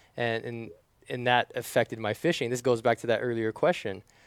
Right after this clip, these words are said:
To, like, my own homies were telling me that I was full of crap and lying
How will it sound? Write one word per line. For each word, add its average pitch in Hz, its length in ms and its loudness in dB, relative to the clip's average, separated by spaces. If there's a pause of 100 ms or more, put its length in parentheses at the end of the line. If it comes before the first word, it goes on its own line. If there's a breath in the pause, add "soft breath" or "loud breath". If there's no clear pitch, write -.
(240)
To, 214 100 0
like, 175 160 4
my 165 200 4
own 175 300 2
homies 170 640 2
were 143 160 2
telling 160 460 0
me 143 160 0
that 131 200 4
I 123 40 0
was 135 180 -2
full - 260 0
of 139 140 0
crap 143 340 2
and 127 260 -6
lying 131 580 0